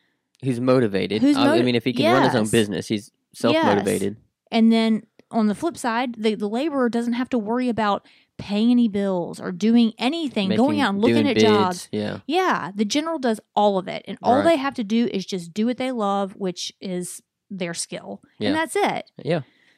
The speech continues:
Speaker 2: There's just a lot of people right now getting very big,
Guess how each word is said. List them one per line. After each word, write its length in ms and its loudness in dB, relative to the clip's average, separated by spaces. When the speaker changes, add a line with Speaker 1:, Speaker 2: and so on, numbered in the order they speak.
Speaker 2:
There's 180 4
just 120 -6
a 60 4
lot 320 4
of 60 -2
people 260 -4
right 180 -2
now 160 -2
getting 240 -4
very 340 -2
big, 480 -2